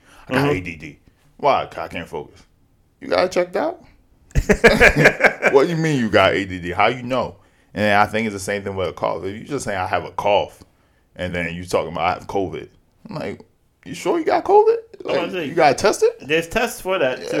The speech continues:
Speaker 2: to
Speaker 1: Yeah.
Speaker 2: confirm that. I think
Speaker 1: So that's, that's where I'm coming from.
Speaker 2: Okay, okay. I don't think, based on what you described and based on what the definition described or what anxiety is,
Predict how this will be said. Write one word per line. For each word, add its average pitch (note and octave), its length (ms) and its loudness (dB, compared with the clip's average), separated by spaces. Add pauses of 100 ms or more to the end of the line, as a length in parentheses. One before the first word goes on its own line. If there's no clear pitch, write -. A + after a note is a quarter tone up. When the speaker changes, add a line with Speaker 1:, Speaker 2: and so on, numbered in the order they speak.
(200)
Speaker 2:
to A#2 80 4
Speaker 1:
Yeah. G#2+ 60 4
Speaker 2:
confirm D#3 340 2
that. F#2+ 220 -6 (640)
I E3 120 10
think G3 400 0 (180)
Speaker 1:
So A2 180 0
that's, C3+ 260 6
that's A#2+ 280 4
where G2 200 -2
I'm E2+ 120 -8
coming C#2+ 200 -14
from. - 280 -18
Speaker 2:
Okay, D#3 280 2
okay. A#2+ 360 -2 (1200)
I F#3+ 240 8
don't E3+ 600 0 (280)
think, - 540 -2 (300)
based E3 360 -4
on C3 240 0
what C#3+ 260 2
you D3 440 -2
described C3 920 -2 (760)
and A#2+ 180 0
based C3+ 260 -4
on B2+ 80 -2
what B2+ 140 -4
the A2 80 -16
definition B2 580 -6
described G#2+ 680 -8 (180)
or A2 180 -8
what A#2 240 -6
anxiety A2+ 680 -6
is, C#3+ 360 -8